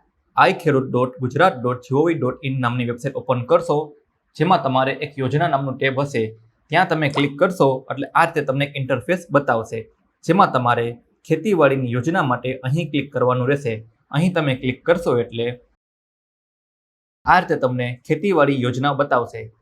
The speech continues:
જેમાં તમારે સ્માર્ટફોનની ખરીદી પર સહાય, આ બીજા નંબરનું જે ઓપ્શન છે ત્યાં તમારે ક્લિક કરવાનું રહેશે. હવે મિત્રો, આપણે અરજીનો સમયગાળો કહી દઉં તમને, તો અઢાર છ બે હજાર ચોવીસથી લઈ અને ચોવીસ છ બે હજાર ચોવીસ સુધી તમે આ ફોર્મ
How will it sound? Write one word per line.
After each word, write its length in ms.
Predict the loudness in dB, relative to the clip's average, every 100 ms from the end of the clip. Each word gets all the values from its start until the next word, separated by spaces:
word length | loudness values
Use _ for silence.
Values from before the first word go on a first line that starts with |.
| -2
જેમાં 260 | 2 2 2
તમારે 340 | 0 2 0 -2 -10 -20
સ્માર્ટફોનની 680 | -2 4 4 4 -2 0 -2 -2
ખરીદી 340 | -2 0 -2
પર 120 | -2 -2
સહાય, 340 | 2 2 2 -2 _ _ _ _ -4
આ 120 | 0
બીજા 240 | 2 2
નંબરનું 340 | 2 2 2 2
જે 100 | 0
ઓપ્શન 300 | 0 0 2
છે 180 | 0 0
ત્યાં 200 | -2 -2
તમારે 240 | -2 -2 -2
ક્લિક 160 | -6 -6
કરવાનું 420 | -2 0 0 -2 -6 -4 -2
રહેશે. 260 | -2 -4 -10 -14 _ _ _ _ _ _ _ _ _ _ _ _ -6 2
હવે 140 | 4 4
મિત્રો, 160 | 2 2
આપણે 260 | 2 -2 -2
અરજીનો 320 | -2 -2 -2
સમયગાળો 460 | -2 -2 0 0 0
કહી 160 | -2 0
દઉં 180 | 0 0
તમને, 220 | -4 -4 -6 -2
તો 60 | 0 2
અઢાર 240 | 2 2 2
છ 40 | 0 0
બે 160 | 2
હજાર 120 | 2 2
ચોવીસથી 460 | 0 0 0 -2 -2
લઈ 140 | -2 -4 -8
અને 140 | -8 -4
ચોવીસ 260 | -2 0 -2 -2
છ 20 | 0
બે 160 | 2 2
હજાર 120 | 0 0
ચોવીસ 260 | 0 0 0
સુધી 240 | -2 -2
તમે 160 | -2 -2 0
આ 120 | 0
ફોર્મ 180 | 0 -2